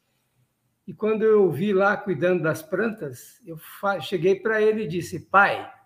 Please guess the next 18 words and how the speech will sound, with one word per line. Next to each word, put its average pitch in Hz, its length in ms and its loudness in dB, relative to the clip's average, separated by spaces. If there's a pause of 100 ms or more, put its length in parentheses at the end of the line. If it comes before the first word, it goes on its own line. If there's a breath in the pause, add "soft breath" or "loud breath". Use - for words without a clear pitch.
(680)
tô 180 100 -6
preocupado 196 840 2
com 190 120 -4
o 160 60 -4
seu 196 260 -2
apego." 156 580 -6 (200)
E 160 160 -8
ele 185 160 2
me 170 120 0
disse, 151 400 -4
"Eu 165 140 -4
não 190 240 -2
sei 196 380 -2
o 175 80 -8
que - 120 -12
fazer 151 340 -8
com 147 180 -10
isso." - 420 -14